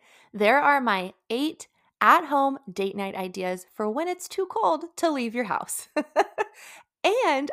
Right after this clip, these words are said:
I will also say that all of these ideas work so well if you are parents and you've got littles at home, or you don't have a babysitter, but you still wanna have that intentional quality time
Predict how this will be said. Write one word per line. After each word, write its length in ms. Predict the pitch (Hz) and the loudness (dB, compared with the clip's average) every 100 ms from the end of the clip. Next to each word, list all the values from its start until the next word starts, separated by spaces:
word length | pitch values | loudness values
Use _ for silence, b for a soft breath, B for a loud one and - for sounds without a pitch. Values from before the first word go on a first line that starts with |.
| - | -2
I 100 | 277 | 0
will 220 | 359 - | 0 0
also 320 | - 381 - 453 | 4 4 4 -4
say 480 | 440 247 196 202 247 b b b - | 0 2 2 0 -6 b b b -6
that 160 | 330 - | -6 -2
all 200 | - 285 | 2 4
of 100 | 349 | 4
these 160 | 359 349 | 0 -2
ideas 480 | 320 320 277 277 - | -2 -2 -2 -2 -4
work 320 | 254 294 294 - | -6 -4 -4 -8
so 420 | - - 220 262 | -8 -2 0 0
well 540 | 220 185 196 302 381 b b b - | -2 0 2 2 0 b b b -6
if 140 | 269 247 | -6 -6
you 540 | 233 262 269 269 269 - | -6 -4 -2 -2 -4 -2
are 640 | - 233 226 226 226 220 226 | 2 4 4 4 2 0 -6
parents 640 | - 233 330 392 - - - - | -8 -6 -6 -8 -12 -18 -16 -10
and 180 | 220 226 | -6 -6
you've 140 | 220 | -6
got 280 | 214 202 196 | -4 -4 -4
littles 540 | 208 262 294 311 - - | -4 -2 -2 -2 -8 -4
at 180 | 190 - | -4 -4
home, 500 | - 320 320 320 320 b b b | 0 2 2 0 -6 b b b
or 100 | 220 | -6
you 120 | 208 | -4
don't 240 | 202 214 226 | -2 -2 0
have 180 | 214 | -4
a 40 | 190 | -4
babysitter, 800 | 202 254 262 262 - 262 254 247 | -4 -6 -6 -8 -4 -2 0 -2
but 120 | - | -8
you 100 | 220 | -12
still 360 | 220 - 233 214 | -12 -10 -6 -2
wanna 220 | 233 226 | -2 -2
have 300 | 190 185 185 | -6 -6 -4
that 180 | 180 - | -4 -6
intentional 580 | 180 180 190 185 196 190 | -8 -10 -10 -10 -10 -10
quality 400 | - 175 175 170 | -4 -2 -2 -8
time 420 | - 170 180 196 | -10 -8 -8 -10